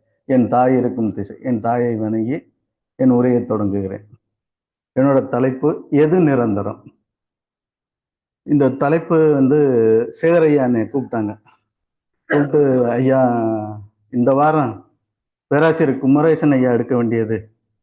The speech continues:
அவங்களுக்கு உடம்பு சரியில்லை, அதனால நீங்க எடுங்க ஐயான்னு" சொன்னாங்க.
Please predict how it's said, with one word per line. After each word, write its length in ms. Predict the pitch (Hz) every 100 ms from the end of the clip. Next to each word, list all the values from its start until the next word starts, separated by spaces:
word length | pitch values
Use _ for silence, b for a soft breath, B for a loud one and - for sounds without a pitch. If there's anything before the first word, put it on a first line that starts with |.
| _
அவங்களுக்கு 360 | - 117 113 107
உடம்பு 260 | 117 143 143
சரியில்லை, 440 | 117 117 117 110
அதனால 560 | 117 113 113 123 120 107
நீங்க 280 | 117 123 113
எடுங்க 280 | 110 117
ஐயான்னு" 320 | 110 113 107 104
சொன்னாங்க. 320 | 101 101